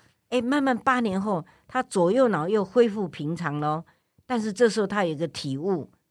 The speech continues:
他不要在那些舞台上的掌声，他不要那些那个写作上给人家什么畅销书，那他都不要。他一个人，你知道他住在哪里？河，河流，流动的河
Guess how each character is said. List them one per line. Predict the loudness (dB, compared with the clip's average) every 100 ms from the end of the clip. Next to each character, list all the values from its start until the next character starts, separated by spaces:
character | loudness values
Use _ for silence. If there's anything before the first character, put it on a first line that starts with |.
| _ _ _
他 | -8
不 | -6 0
要 | 2 2
在 | 0 0
那 | 0 -2
些 | 0 0 -2 _ _
舞 | -10 -6
台 | -4
上 | -2 -2
的 | -2
掌 | -4 -6 -6
声， | -8 -8 -10 _ -20
他 | -12
不 | -8 0
要 | 2 2
那 | 0 -4
些 | -2 -2 -2 -4 _ _
那 | -12 -10
个 | -6 -6
写 | -4 -4
作 | -2 -2 -2
上 | -2 -4
给 | -4
人 | -4 -4
家 | -2 -2
什 | -2
么 | -6 -6
畅 | -4 -4
销 | -2 -4
书， | -4 -4
那 | -4
他 | -4 -6 -4
都 | -2
不 | 4
要。 | 6 4 2 -20 _ _ _ _ -6
他 | -6
一 | -4 -6
个 | 2 6
人， | 8 6 4 -2 -12
你 | -6
知 | -4
道 |
他 | -4
住 | -6 -4
在 | -2 0
哪 | 0 0
里？ | -2 -8 _ _ _ _
河， | -6 2 4 4 2 -2
河 | -10 0 2 4 2
流， | 2 0 0 -8 -2
流 | 2 4
动 | 4 4
的 | 0
河 | 0 2 2 2